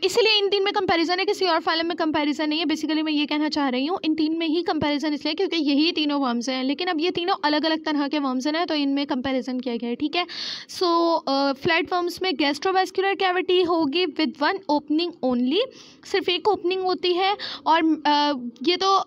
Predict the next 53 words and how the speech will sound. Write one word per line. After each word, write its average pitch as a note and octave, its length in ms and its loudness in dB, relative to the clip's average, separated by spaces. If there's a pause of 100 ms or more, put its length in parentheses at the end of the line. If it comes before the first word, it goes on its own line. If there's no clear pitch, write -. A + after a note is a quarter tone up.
डाइजेशन D#4 540 0
की D#4 80 2
बात B3 260 0
हो B3 60 0
गई। B3+ 180 0
ठीक F#4 200 0
है, E4 100 2
डाइजेशन D4+ 480 0
के F4+ 80 0
लिए F4 100 2
सिर्फ E4+ 200 -2
एक E4+ 180 0
ओपनिंग D#4+ 240 -2
होती D#4+ 140 -2
है, E4 60 2
माउथ C#4 220 2
और D#4 100 0
एनस C4+ 300 0
उसी C#4+ 180 -2
में C4 100 0
होता B3 180 -2
है, B3 100 0
जबकि D#4 460 -2
मेटाबॉलिक D4+ 600 0
वेस्ट C#4+ 300 -2
के F4 160 -2
लिए, F4 260 2 (400)
अ, D4 180 2
जो E4+ 200 0
है F4 140 2
फ्लेम F4 300 0
सेल्स E4+ 340 0
होते D4 200 0
हैं, D4 160 0
protonephridia D4+ 880 0
सेम C#4+ 280 -2
सेल, C#4 260 0
अ, C4+ 300 0
फ्लेम E4 420 -2
सेल्स C4+ 300 -2
होते A3 180 -4
हैं A3+ 60 -8
उसमें। C4 220 -10
ठीक F4 140 -2
है, G4 60 0
फिर F4 100 0
उसके E4+ 160 -2
बाद E4+ 140 0
राउंडवर्म्स C4+ 500 0
पर E4 160 -2
हम E4 160 0
आए D4 160 0
थे, D#4+ 200 -4